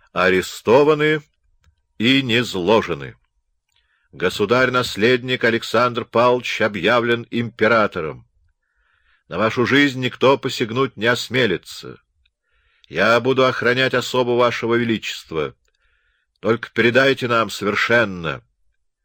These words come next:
В случае же сопротивления малейшего я не отвечаю.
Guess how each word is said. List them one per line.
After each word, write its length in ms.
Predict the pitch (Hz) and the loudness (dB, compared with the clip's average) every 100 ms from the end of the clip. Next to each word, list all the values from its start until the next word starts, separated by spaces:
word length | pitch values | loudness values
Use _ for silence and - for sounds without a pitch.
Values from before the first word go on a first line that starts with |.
| _ _ _ _ | _ _ _ _
В 80 | - | -14
случае 540 | - 107 143 - 131 120 | -6 0 0 2 2 2
же 140 | 117 | 0
сопротивления 1040 | - 117 110 98 104 98 120 151 139 113 98 | 0 -2 0 0 2 4 4 2 2 2 2
малейшего 760 | 92 87 78 - - 65 55 _ _ _ _ - | 0 0 0 -4 -10 -12 -16 _ _ _ _ -18
я 520 | 67 76 95 117 131 | -6 0 2 2 0
не 120 | 120 | 0
отвечаю. 1120 | 123 131 - 120 127 - 92 104 120 117 76 | 0 0 -2 -6 -4 0 2 2 0 -4 -10